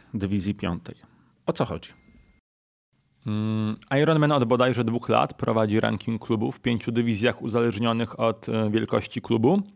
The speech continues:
Speaker 2: Zawodnicy zbierają punkty na połówkach i licencjonowanych pełnych dystansach. Te punkty są zliczane i na koniec roku, e, na koniec roku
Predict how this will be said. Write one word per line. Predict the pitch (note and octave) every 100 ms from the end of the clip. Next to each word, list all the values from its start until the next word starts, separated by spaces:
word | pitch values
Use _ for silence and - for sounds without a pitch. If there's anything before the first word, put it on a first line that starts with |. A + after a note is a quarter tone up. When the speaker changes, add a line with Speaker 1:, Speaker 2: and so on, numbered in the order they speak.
| _ _ _ - -
Speaker 2:
Zawodnicy | G#2+ B2 A#2 G#2+ A#2+ A#2+
zbierają | A2 A2+ A2+ A2+ A2+
punkty | A2 - A#2+ A2 - A2+ A2 A2 - _ _ _
na | A#2 A2+
połówkach | A#2 A2+ G#2 - G#2 G2 -
i | G#2 G#2
licencjonowanych | G2+ G#2+ G2 A2 G#2+ G#2 G2+ F#2+
pełnych | - G#2 G#2 F#2
dystansach. | G2 G#2+ G2 - D#3+ F3+ - _ _ - - - -
Te | G3+
punkty | G3+ F#3+ F3+
są | - C#3+
zliczane | A#2+ B2 - D#3+ D3+
i |
na | C3+
koniec | - A#2+ A2+ -
roku, | A#2 A2 A#2 A2 G#2+ - - -
e, | A2 G#2 G#2 G2+ G#2 F#2 - _ _
na | G#2+
koniec | G#2+ A#2 G#2+
roku | A#2+ A2 - G#2